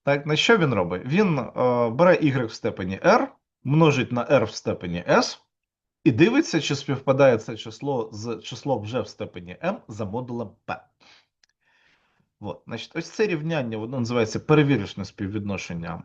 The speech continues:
е, схеми Ельгамаля. У нас, власне, е, ну, фактично в усіх цифрових підписах процедура верифікації, вона буде ґрунтуватись на якомусь перевірочному співвідношенні.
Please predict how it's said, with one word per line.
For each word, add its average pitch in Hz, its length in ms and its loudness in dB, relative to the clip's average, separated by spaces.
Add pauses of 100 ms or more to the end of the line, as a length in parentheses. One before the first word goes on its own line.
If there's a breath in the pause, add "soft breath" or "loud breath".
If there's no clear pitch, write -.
(560)
е, - 20 -6
схеми 92 360 2
Ельгамаля. 175 680 4 (760)
У 143 60 -2
нас, 143 260 4
власне, 120 500 4
е, 98 840 0 (640)
ну, 160 80 2
фактично 139 540 2
в 107 100 2
усіх 110 480 -2 (180)
цифрових 101 500 -2
підписах - 720 0 (220)
процедура 117 560 2
верифікації, 110 920 0
вона 113 320 0
буде 117 380 0
ґрунтуватись 113 800 -2
на 117 120 -4
якомусь 123 440 -4
перевірочному 101 680 -4
співвідношенні. - 840 -12